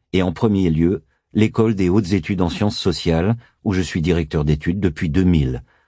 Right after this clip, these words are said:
ainsi que l'École normale supérieure, et toutes les autres institutions fondatrices de l'École d'économie de Paris, où je suis professeur depuis sa création, après en avoir été le premier directeur,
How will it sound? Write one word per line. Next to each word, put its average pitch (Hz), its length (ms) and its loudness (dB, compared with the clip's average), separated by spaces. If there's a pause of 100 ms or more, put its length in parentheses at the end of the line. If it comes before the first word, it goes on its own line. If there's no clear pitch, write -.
(200)
ainsi 92 280 -4
que 78 100 -4
l'École 82 280 2
normale 80 320 2
supérieure, 73 680 -2 (380)
et 95 80 -2
toutes 147 200 0
les 120 160 4
autres 104 300 2
institutions 90 540 -4
fondatrices 87 580 -2
de 92 80 0
l'École 82 320 2
d'économie 80 500 2
de 76 80 -4
Paris, 69 400 -2 (260)
où 85 100 -4
je 73 100 0
suis 76 180 -4
professeur 78 580 0
depuis 73 220 -4
sa - 140 -8
création, 71 640 -4 (360)
après 85 300 -2
en 82 100 2
avoir 76 240 2
été 71 200 -2
le 90 100 0
premier 107 320 2
directeur, 78 640 -2